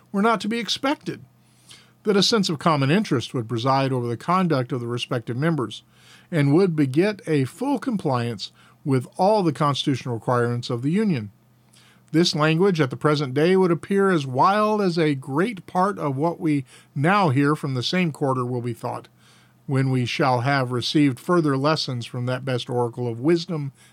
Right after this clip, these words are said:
experience. In at all times betrayed an ignorance of the true springs by which human conduct is actuated,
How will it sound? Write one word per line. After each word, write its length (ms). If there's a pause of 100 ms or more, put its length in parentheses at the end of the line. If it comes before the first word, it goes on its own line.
(140)
experience. 960 (1040)
In 160
at 160
all 300
times 640
betrayed 880
an 180
ignorance 640
of 260
the 100
true 320
springs 840 (320)
by 120
which 260
human 280
conduct 480
is 140
actuated, 680